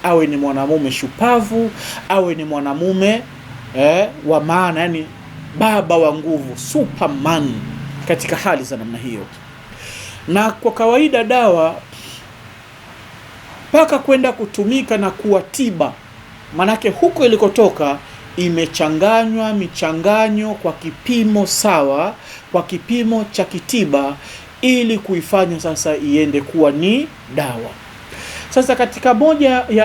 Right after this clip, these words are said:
ya, ya, ya mimea mitano iliyoko humu, vipimo vyake si sawa katika uchanganyaji. Eh, kuna vingine unaweka kijiko kimoja, vingine kuna vijiko viwili, vingine kijiko kimoja na nusu,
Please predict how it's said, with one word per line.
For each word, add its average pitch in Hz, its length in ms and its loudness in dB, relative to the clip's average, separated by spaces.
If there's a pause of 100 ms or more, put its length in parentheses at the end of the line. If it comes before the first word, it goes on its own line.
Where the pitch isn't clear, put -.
(120)
ya, 214 280 2
ya, 202 300 2
ya 196 120 2
mimea 214 500 4
mitano 196 480 0
iliyoko 175 340 2
humu, 127 320 -2 (960)
vipimo 196 380 4
vyake 247 340 0
si 254 240 -2
sawa 185 480 2
katika - 360 -4
uchanganyaji. 131 760 -4 (560)
Eh, 156 240 2 (320)
kuna 147 180 4
vingine 175 540 4
unaweka 160 500 4 (420)
kijiko 156 420 -2
kimoja, 180 680 2 (480)
vingine 156 340 0
kuna 135 240 0
vijiko 147 420 0
viwili, 175 720 2 (360)
vingine 175 380 6
kijiko 165 340 0
kimoja 160 480 2
na 139 120 0
nusu, 190 520 2